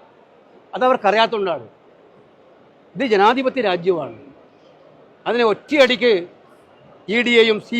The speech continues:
ബി ഐയെയും അതുപോലെ ഏജൻസികളെയൊക്കെ ഉപയോഗിച്ച് എല്ലാവരും തീർത്ത് കളയാന്ന് വെച്ചാൽ അത് നടക്കുന്ന നാടല്ല.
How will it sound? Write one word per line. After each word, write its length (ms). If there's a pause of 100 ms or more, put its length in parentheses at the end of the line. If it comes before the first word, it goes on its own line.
ബി 100 (120)
ഐയെയും 260 (360)
അതുപോലെ 320
ഏജൻസികളെയൊക്കെ 680
ഉപയോഗിച്ച് 360
എല്ലാവരും 280
തീർത്ത് 280
കളയാന്ന് 300
വെച്ചാൽ 300 (880)
അത് 160
നടക്കുന്ന 400
നാടല്ല. 300